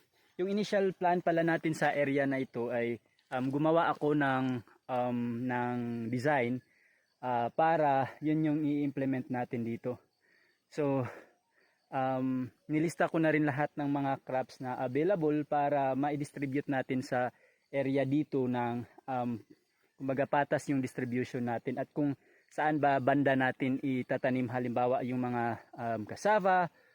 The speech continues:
yung gabi, um, so yun. Tapos, um, ang gagawin,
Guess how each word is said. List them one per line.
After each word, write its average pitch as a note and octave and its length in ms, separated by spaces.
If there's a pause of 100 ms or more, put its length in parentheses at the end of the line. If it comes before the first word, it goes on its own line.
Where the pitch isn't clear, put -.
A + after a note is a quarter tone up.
(140)
yung A#2+ 240
gabi, F3 640 (240)
um, A#2+ 400 (1200)
so D3 400
yun. C#3 320 (400)
Tapos, E3 800 (1400)
um, C#3+ 320
ang D#3 160
gagawin, F#3 480